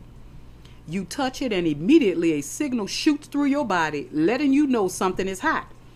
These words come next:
What we call sins of the flesh are really sins of the senses, sins connected with the physical body.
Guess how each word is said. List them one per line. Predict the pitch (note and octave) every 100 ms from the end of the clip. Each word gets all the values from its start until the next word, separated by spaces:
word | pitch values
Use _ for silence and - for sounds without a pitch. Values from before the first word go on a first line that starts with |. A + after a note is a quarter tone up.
| - - - - - - - -
What | A3 A3
we | F4+
call | F#4 D4+ A3+ F3
sins | - C#4+ C#4+ C4 B3
of | A#3+ G#3+ F3
the | E3+
flesh | - D#4 F3+ D#3+ - -
are | E3+
really | E3+ C4+ G#3
sins | F3 - A3 G3 F#3 E3
of | - F3 D3+
the | D#3
senses, | - C#4 F3 - - - - - - -
sins | - C4+ B3 A3+
connected | A#3 A3 A3 G3+
with | F3 F#3
the | E3
physical | F#3 D#3 D#3+
body. | C#3 G#3 A3 -